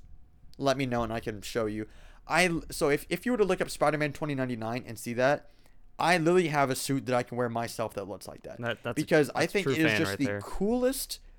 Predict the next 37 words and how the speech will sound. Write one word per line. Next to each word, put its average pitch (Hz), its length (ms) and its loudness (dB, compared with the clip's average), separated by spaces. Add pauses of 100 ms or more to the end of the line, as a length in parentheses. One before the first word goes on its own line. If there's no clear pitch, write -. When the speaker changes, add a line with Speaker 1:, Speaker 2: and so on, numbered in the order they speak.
(300)
Speaker 1:
version 160 480 2
of 139 240 -2
the 147 100 -2
suit - 580 -4 (560)
because, 143 500 -2
well, 123 260 -2 (100)
I 139 80 -2
mean, 120 240 -4 (100)
not 208 160 0
just 180 160 -6
'cause 156 160 -2
it's 117 120 -10
futuristic, 143 580 -2
but 117 240 -2 (280)
it's 170 160 0
almost 254 480 -4
like, 160 400 0 (1120)
like 151 160 2
an 139 160 -4
inverted 147 460 0
design. 113 520 -4 (300)
Spider-Man 214 460 0
suit 180 280 0
in 135 180 -2
general, 123 360 0
I 139 60 0
feel - 160 -2
like - 140 0
has, 123 340 -2 (460)
is 147 180 0
the 143 60 -8
majority 139 480 2
red 120 480 0
with 123 240 -4
hints - 340 -8
of 104 180 -10
blue, 151 420 0